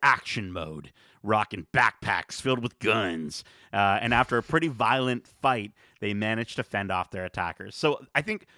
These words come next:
Darcy, this was a much, much improved action sequence. What did you think of Gaia and Vara's conversation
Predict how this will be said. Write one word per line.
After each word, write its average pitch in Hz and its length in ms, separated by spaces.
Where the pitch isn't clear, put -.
Darcy, 175 300
this 185 260
was 247 140
a 185 100
much, 139 720
much 147 840
improved 127 680
action 135 380
sequence. 95 560
What 165 120
did 214 120
you 214 80
think 180 180
of 131 120
Gaia 139 300
and 120 180
Vara's 120 320
conversation 117 880